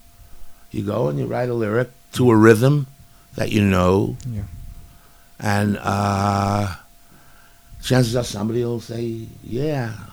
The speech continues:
Speaker 1: You know, 'cause I got enough talented people around me, you know, to judge.
Speaker 2: Yeah.
Speaker 1: And, you know, and,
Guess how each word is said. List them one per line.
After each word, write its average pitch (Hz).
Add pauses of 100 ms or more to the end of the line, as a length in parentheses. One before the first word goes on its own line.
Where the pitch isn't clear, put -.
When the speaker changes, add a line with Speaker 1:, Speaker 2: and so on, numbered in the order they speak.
(880)
Speaker 1:
You -
know, 113
'cause 104
I 104
got 110
enough 107 (520)
talented 123
people 135
around 110
me, 82 (720)
you 98
know, 98
to 101
judge. 95 (360)
Speaker 2:
Yeah. 104 (540)
Speaker 1:
And, 120
you -
know, 101
and, -